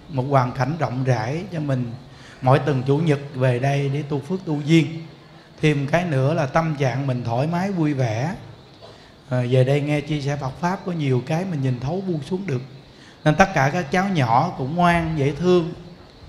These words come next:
À, các con về đây biết nghe lời, ai cũng thương. Rồi biết niệm Phật, rồi về hiếu với cha mẹ. Nhờ công đức niệm Phật phóng sanh, nghe Pháp mà cởi mở tâm tư từ người lớn đến trẻ em.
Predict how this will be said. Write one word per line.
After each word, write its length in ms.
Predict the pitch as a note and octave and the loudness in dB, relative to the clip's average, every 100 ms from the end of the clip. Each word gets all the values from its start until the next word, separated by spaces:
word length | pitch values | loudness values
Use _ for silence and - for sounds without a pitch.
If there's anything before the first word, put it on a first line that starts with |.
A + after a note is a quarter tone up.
| - - - D3 | -18 -18 -14 -8
À, 60 | C3 | -2
các 120 | F3 E3 | 0 4
con 240 | D#3+ D#3 | 4 4
về 180 | C#3+ C3 | 2 2
đây 240 | D3+ D3+ | 2 2
biết 220 | D#3 F#3+ | -2 -4
nghe 120 | F3 D#3 | -2 0
lời, 500 | C#3 C3 B2+ B2 B2 - - | 2 4 4 0 -6 -12 -10
ai 240 | - E3 D#3 | -2 0 0
cũng 180 | D3+ F#3 | -4 0
thương. 360 | F#3 F3+ F#3 - - - - - - - | 0 0 -4 -12 -20 -20 -20 -20 -20 -4
Rồi 100 | B2+ | -2
biết 220 | B2+ F#3+ | 0 0
niệm 240 | D3+ C3 C3+ C3+ | 0 0 0 2
Phật, 160 | B2+ - - - | 2 0 -12 -4
rồi 140 | C3+ | -2
về 200 | A#2+ C3 | 2 2
hiếu 220 | B2 C#3+ G3+ | 2 0 0
với 120 | A3 F#3 | -2 -4
cha 160 | E3+ | -4
mẹ. 340 | D#3 A#2 A2+ B2+ - - - - - - | -2 -2 -4 -8 -16 -18 -16 -16 -16 0
Nhờ 260 | C#3+ C#3 D3 | 6 6 6
công 160 | F3+ | 2
đức 160 | G3 G#3+ | 2 0
niệm 200 | C#3 C3+ | -2 0
Phật 120 | C3 C3+ | -2 0
phóng 220 | F#3 G#3+ | -4 -4
sanh, 440 | - F#3 F3 E3 E3+ | 0 0 0 -4 -2
nghe 160 | E3+ | -2
Pháp 340 | E3 F#3+ A#3 - - - - - - C#3 | 2 2 2 0 -10 -20 -20 -20 -18 -4
mà 120 | C3 | -2
cởi 240 | C3 C3+ | 2 2
mở 200 | D#3 C#3+ F3 | 2 -2 -2
tâm 180 | D#3+ | -6
tư 240 | D3+ D#3+ D3+ | -2 -2 -2
từ 140 | C#3+ B2+ | -2 -2
người 220 | B2+ B2+ | 0 2
lớn 300 | C#3 F3 A3 | 2 0 -4
đến 140 | - - | -6 -4
trẻ 140 | C3 | -4
em. 280 | D#3+ E3+ E3 | -2 -4 -6